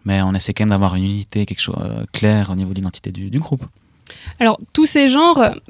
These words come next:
Speaker 2: peut-être à l'exception de, de l'électro tout court, euh, et, en, et encore, euh, euh, ça se discute, euh, tous ces genres sont, sont familiers avec, euh,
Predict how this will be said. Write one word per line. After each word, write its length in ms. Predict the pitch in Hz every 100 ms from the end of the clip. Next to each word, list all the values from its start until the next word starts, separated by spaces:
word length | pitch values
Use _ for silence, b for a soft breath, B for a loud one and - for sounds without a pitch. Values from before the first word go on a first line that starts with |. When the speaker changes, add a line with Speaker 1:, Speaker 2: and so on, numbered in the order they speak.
| - - 113 -
Speaker 2:
peut-être 280 | 254 269 254
à 40 |
l'exception 420 | 233 - 226 -
de, 200 | 240 214
de 140 | 196 214
l'électro 380 | 214 214 - 233
tout 160 | -
court, 320 | 214 240 247
euh, 240 | 202 185 180
et, 160 | 180
en, 240 | 175 - 151
et 140 | 180
encore, 400 | 180 196 214 196
euh, 200 | 180 73 - B B B B -
euh, 200 | 196 - 214
ça 160 | -
se 40 | 202
discute, 420 | 214 - 302 - -
euh, 140 | - 208
tous 140 | -
ces 140 | 269 285
genres 160 | 320
sont, 180 | - 254
sont 160 | 247 233
familiers 540 | 262 262 269 262 285
avec, 320 | 247 220 -
euh, 840 | 226 214 208 208 208 208 208 -